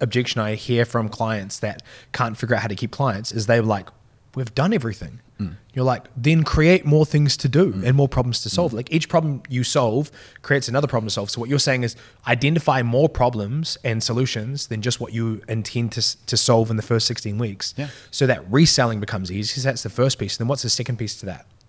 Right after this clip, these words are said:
Speaker 2: That it's dynamic.
Speaker 1: Mm-hmm.
Speaker 2: That it, it's not, I think people thi-, think that they have to have a twelve-month roadmap that is fixed. And at the, the, the earlier you are in the beginning, the more variables that you have to introduce. You go,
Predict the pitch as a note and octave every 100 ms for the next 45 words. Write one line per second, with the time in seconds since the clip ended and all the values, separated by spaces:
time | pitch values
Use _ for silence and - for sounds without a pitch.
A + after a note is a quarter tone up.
0 | - - - A2+ - A#2 G2 F2 F#2+ A1+
1 | - - - C#3 G2+ G2+ - - A2+ A#2
2 | G#2 - G#2+ F#2+ - G#2+ A2+ A2+ - -
3 | A2 C3 A2+ B2+ A2+ G#2+ A#2 G2+ - A2
4 | E2 G2+ G#2 G2 G2+ F2 - F#2+ F#2 E2+
5 | F#2 F#2 F2 - F#2 E2 - - - -
6 | - - - - _ - _ A2 C#3 C#3
7 | - B2 A2+ G#2 - G#2+ A#2+ C3+ D3+ B2
8 | A2 G#2 F#2+ D#2+ F#2 G#2+ D#2+ B1 F2+ A#2
9 | - - A2 B2 G2 A2 A#2 F2+ F#2 F#2
10 | - D2+ F2 F2+ - E2+ E2 - C3 -
11 | F#2